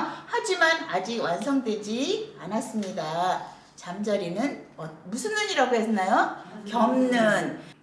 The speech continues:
그래서 눈 하나를 더, 눈 하나를 더 붙여줄 거예요.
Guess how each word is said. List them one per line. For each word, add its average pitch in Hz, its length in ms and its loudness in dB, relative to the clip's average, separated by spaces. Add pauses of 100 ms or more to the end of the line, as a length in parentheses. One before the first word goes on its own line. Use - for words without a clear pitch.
(160)
그래서 170 420 -10
눈 208 200 -2
하나를 233 540 0 (400)
더, 170 380 -10 (760)
눈 240 480 -4
하나를 285 400 -6
더 196 260 -12
붙여줄 254 520 -10
거예요. 147 720 -12